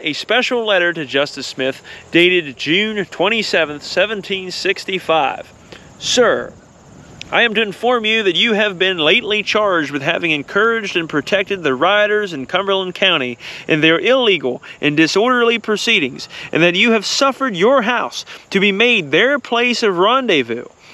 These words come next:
This was complained of by Lieutenant Grant and Justice Maxwell to Lieutenant Colonel Reed. As it is necessary for your own honor and my satisfaction that you should clear up the matter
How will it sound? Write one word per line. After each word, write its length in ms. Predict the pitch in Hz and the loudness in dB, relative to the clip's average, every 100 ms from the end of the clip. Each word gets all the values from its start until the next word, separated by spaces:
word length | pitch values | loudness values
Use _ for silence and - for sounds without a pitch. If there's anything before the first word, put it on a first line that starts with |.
| - - - | -16 -16 -2
This 280 | 170 214 - | 2 2 2
was 180 | 233 226 | -4 -4
complained 680 | - 196 - 208 240 233 196 | -4 -6 -2 2 2 2 0
of 400 | 127 123 135 143 | 2 2 0 -4
by 300 | 127 127 127 120 | -2 0 0 -2
Lieutenant 580 | 135 131 - 202 247 190 | -4 -4 -2 0 0 -2
Grant 420 | 151 165 151 190 - - | 0 2 2 0 -10 -8
and 160 | 147 131 | -4 0
Justice 480 | 151 170 - 185 - | 2 2 0 -4 -2
Maxwell 640 | 220 220 - 123 117 139 - - | -2 -2 -4 -2 0 0 -6 -14
to 180 | - 160 | -2 2
Lieutenant 500 | 175 - 160 156 170 _ | 2 0 0 2 0 _
Colonel 400 | - 135 120 127 - - | -4 -2 0 -4 -8 -2
Reed. 420 | 156 202 135 113 _ - - - - - | 2 2 2 -4 _ -20 -20 -20 -20 -6
As 180 | - 175 | 0 2
it 100 | 208 | 2
is 160 | 214 180 | 0 0
necessary 520 | 220 226 208 214 214 | -2 -2 0 2 2
for 120 | - | 0
your 220 | 147 143 | -2 0
own 220 | 156 196 226 | 2 0 0
honor 340 | 175 156 131 | 0 2 0
and 160 | 135 135 | -2 0
my 160 | 170 | 0
satisfaction 880 | 196 208 196 190 - 190 175 - 120 | 0 0 0 0 0 0 0 -2 -6
that 140 | 120 131 | -6 -2
you 140 | 185 | 0
should 240 | - 185 | 0 -2
clear 340 | - 196 214 220 | -2 0 2 2
up 220 | 180 185 | 0 0
the 120 | 147 | -2
matter 440 | 139 170 175 170 | -2 0 2 2